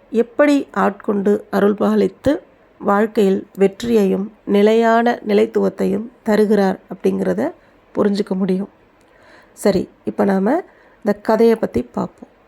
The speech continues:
ஒரு ஊர்ல ஒரு மனிதர் சாலையின் வழியே ரொம்ப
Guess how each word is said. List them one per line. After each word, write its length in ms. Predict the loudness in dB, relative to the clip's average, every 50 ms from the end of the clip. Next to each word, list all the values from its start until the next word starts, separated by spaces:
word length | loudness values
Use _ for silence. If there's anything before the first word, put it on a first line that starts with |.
| _ _ _ _ _ _ _ -20 -20 -20 _ _ -20 -20 -20 _ _
ஒரு 500 | -2 0 2 4 4 4 2 0 -4 -8 -14 _ _ _ _ _ _ _ _ _ _ _ _
ஊர்ல 720 | -4 0 2 2 2 2 2 2 2 2 2 0 0 -4 -8 -14 _ _ _ _ _ _ _ _ _ _ _ _ _ _ _ _ _ -2
ஒரு 220 | 0 2 2 2
மனிதர் 600 | 2 0 0 2 2 2 2 2 0 -2 -4 -10 _ _ _ _ _ _ _ -20
சாலையின் 680 | -14 -8 -4 -2 0 2 2 2 2 0 -2 -2 -2
வழியே 460 | -2 -2 -2 -2 -2 -2 -2 -2 -4 -10 _ _ _ _ _ _ _ _ -2
ரொம்ப 400 | 0 0 2 2 2 2 2